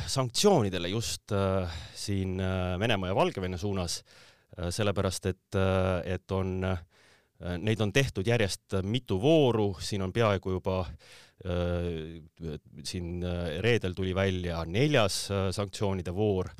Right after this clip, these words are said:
ja, ja neist on, äh, ähm, isegi, isegi ajakirjanikel raske järge pidada, et mis on, mis on kõik tehtud, äh, kuidas nad töötavad, mida me näeme.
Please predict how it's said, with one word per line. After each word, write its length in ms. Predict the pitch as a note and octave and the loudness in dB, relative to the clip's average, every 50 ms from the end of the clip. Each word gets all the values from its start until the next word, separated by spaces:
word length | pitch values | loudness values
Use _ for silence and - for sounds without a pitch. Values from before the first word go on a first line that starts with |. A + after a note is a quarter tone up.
| - _ _ - - - - - _ _ - - | -20 _ _ -20 -20 -20 -20 -20 _ _ -14 -10
ja, 480 | F#2+ F2+ G2 G2+ G2+ F#2+ F#2+ F#2 F#2 F#2 | -6 -2 2 2 4 4 4 4 2 0
ja 120 | E2+ F#2+ G2 | 0 -2 0
neist 300 | G2+ G#2 A2 - - - | 0 0 0 -2 -2 0
on, 240 | G2 F#2+ F2+ F#2 F#2 | 0 0 0 -2 -2
äh, 200 | F2+ F#2 F2+ - - - - - | -2 -2 -2 -4 -8 -14 -12 -10
ähm, 440 | - F2+ F2+ F2+ F2+ F2 F2+ F2+ F2 E2 D#2 | -6 -4 -4 -2 -2 -4 -4 -6 -6 -6 -4
isegi, 400 | G#2 G#2+ G#2 F2+ - G2 F#2 F2 E2 - D#2 _ _ _ - _ _ _ _ - | -2 -2 -2 -2 -2 -4 -6 -6 -6 -8 -12 _ _ _ -20 _ _ _ _ -6
isegi 360 | - D3+ C#3+ D3 A2+ - A2 | -2 2 4 4 4 4 4
ajakirjanikel 680 | A#2+ E3 F#3 D3 A2+ B2 A2+ G#2+ G2+ G#2 G2+ - - G2 F#2+ | 6 6 6 6 6 4 2 2 2 0 0 0 0 0 2
raske 440 | A#2+ C3+ - - - - G2+ F#2+ F#2 E2+ - | 0 0 -2 -2 0 0 2 2 0 0 0
järge 320 | A#2 D3 F#3+ F#3 C3+ - | 2 2 2 2 2 -2
pidada, 320 | F2+ G#2 G2 F#2+ F#2 - F#2+ | -2 -2 -2 -2 -2 -2 -6
et 80 | F2+ _ - | -6 _ -4
mis 180 | A#2 C#3 D3 - - - | -2 0 0 0 0 0
on, 160 | F#2+ G2+ G2 - - - | 0 0 -2 -6 -6 -4
mis 160 | A2+ C#3 - - | -4 -2 -2 -2
on 100 | G#2 F#2+ | -2 -2
kõik 140 | G2+ G2 _ | -2 -2 _
tehtud, 520 | - E3 F#3 D3 - - G#2+ G2 - - - - - - - - - _ _ - | 0 0 0 0 0 0 0 0 -2 -6 -20 -20 -20 -20 -20 -20 -20 _ _ -4
äh, 240 | - G2 G2 F#2+ F#2 F2+ - | 0 2 4 4 2 2 2
kuidas 320 | C3+ D#3+ D#3+ A2+ - - | 2 4 4 2 2 0
nad 120 | F2+ F2 - - | -6 -6 -2 2
töötavad, 520 | D#3+ E3+ D#3 - - - G2 F#2 F2+ F2+ | 4 4 4 4 2 0 0 0 0 0
mida 160 | A2+ B2+ B2 F#2+ | 0 0 0 0
me 120 | F2+ F2+ | 0 0
näeme. 280 | A2 D3+ D#3+ C#3+ G2+ F#2 | 0 2 2 2 0 -2